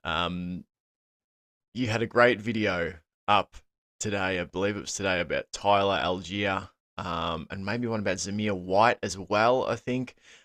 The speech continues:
Um, do some great work on those running backs. So the, the first couple of years I've been playing fantasy football, um, th-, I get so much advice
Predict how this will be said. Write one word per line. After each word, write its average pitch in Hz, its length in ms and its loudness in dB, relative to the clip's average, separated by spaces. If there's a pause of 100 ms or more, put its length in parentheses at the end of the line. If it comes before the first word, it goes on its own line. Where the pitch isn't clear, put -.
(120)
Um, 87 520 -2 (480)
do 127 120 2
some 107 160 -4
great 107 260 6
work 107 260 4
on 98 120 -2
those 92 240 -2
running 95 240 -2
backs. 95 300 -2
So 117 180 2
the, 110 120 -6 (720)
the 156 60 0
first 190 340 4
couple 226 240 4
of 135 100 2
years 123 320 4
I've 107 180 8
been 107 160 0
playing 101 340 0
fantasy 98 420 -4
football, 85 600 -2 (1000)
um, 120 380 4 (200)
th-, - 120 4
I 160 80 2
get - 200 0
so 180 220 6
much 202 180 2
advice 117 800 4